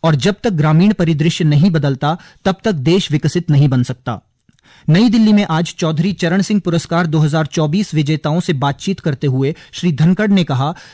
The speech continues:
कि ग्रामीण अर्थव्यवस्था केवल तभी आगे बढ़ सकती है, जब किसान तथा उनके परिवार विपणन,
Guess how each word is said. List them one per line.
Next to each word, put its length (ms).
कि 100
ग्रामीण 440
अर्थव्यवस्था 640
केवल 280
तभी 340
आगे 220
बढ़ 160
सकती 340
है, 180
जब 160
किसान 480
तथा 160
उनके 240
परिवार 500
विपणन, 500